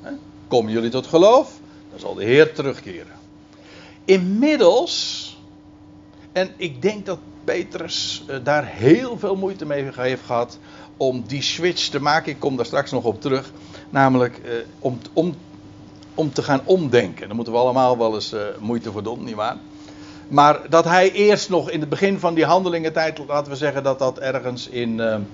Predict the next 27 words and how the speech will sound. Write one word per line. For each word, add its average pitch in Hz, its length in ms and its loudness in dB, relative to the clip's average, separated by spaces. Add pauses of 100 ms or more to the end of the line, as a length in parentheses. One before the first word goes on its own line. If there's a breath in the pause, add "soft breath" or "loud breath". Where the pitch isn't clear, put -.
(1080 loud breath)
in 120 160 0
het 107 160 -2
jaar, 110 320 4
eh, 104 180 0
eh, - 1800 -6
dertig, 139 340 2
eh, 123 200 2
is, 120 300 -4
is 113 260 -10
geweest, 113 280 2
dat - 140 -4
hij 139 80 -10
daar 190 160 2
op 160 100 -2
het - 140 -8
Tempelplein 165 720 -2 (160 loud breath)
inderdaad 143 420 -4
gepredikt 175 540 -2
heeft 147 220 -4
van 135 400 -6
de 135 80 -8
Messias, 170 520 -6
die, 147 280 -12
die, 170 220 -14
die 208 100 -10
kan 233 200 0
zo, 240 320 4